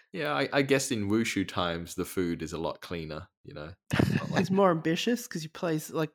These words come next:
Speaker 2: uh, chess, four games of chess at the same time or something.
Speaker 1: <laughs> That, that was really funny. Dude, was he just shooting people as well if they lost? He's just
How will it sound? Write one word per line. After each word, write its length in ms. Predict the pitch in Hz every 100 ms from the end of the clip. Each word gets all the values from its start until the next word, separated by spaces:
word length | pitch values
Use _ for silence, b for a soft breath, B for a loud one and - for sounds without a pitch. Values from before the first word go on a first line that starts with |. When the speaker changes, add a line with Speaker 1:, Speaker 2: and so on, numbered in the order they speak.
| -
Speaker 2:
uh, 240 | 147 143
chess, 520 | 135 - 160 - - - _ -
four 220 | 175 165
games 340 | 156 165 160
of 60 | 160
chess 300 | - 160 -
at 60 | 139
the 60 |
same 240 | 143 160 156
time 280 | - 156 185
or 40 |
something. 380 | 190 214 - 262 -
Speaker 1:
<laughs> 160 | 214 208 - -
That, 440 | 151 - - - 98
that 100 | 98
was 180 | 95
really 200 | 107 95
funny. 200 | 101 95 - B B
Dude, 100 | 160
was 100 | 170
he 100 | 294
just 200 | 208 113
shooting 300 | - 117 110
people 300 | 107 113 104
as 100 | 87
well 220 | 90 92 98
if 100 | 87
they 100 | 78
lost? 360 | 80 82 - _ _ -
He's 100 | 69
just 160 | 90